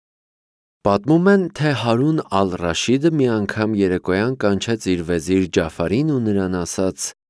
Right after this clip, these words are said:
«Ես ուզում եմ քաղաք դուրս գալ և ժողովրդին հարց ու փորձ անել իշխող կառավարիչների վարմունքի մասին, ումից բողոքեն, կարձակենք,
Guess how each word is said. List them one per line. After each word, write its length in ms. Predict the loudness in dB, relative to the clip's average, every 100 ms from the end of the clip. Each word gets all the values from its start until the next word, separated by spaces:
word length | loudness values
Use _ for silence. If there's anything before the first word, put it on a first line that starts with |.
| _ 2
«Ես 200 | 2 2
ուզում 300 | -2 0 0
եմ 140 | 0
քաղաք 480 | -2 -2 0 0 -2
դուրս 320 | 0 -2 -2 -2
գալ 280 | 0 2 0
և 300 | 2 0 0
ժողովրդին 680 | 0 2 2 0 -2 -4 -2
հարց 200 | -4 -6
ու 140 | -8
փորձ 320 | -2 -2 0
անել 340 | -2 0 0 0
իշխող 460 | -2 0 0 0
կառավարիչների 920 | -2 -4 -2 -4 -4 -6 -4 -4 -4 -2
վարմունքի 540 | -2 -2 -4 -4 -2
մասին, 480 | 0 -2 -2 -2 -2 -6 _ _ _
ումից 480 | 2 4 4 2 0
բողոքեն, 680 | 2 4 2 0 0 0 0
կարձակենք, 800 | 0 -2 -2 -4 -4 -10 -12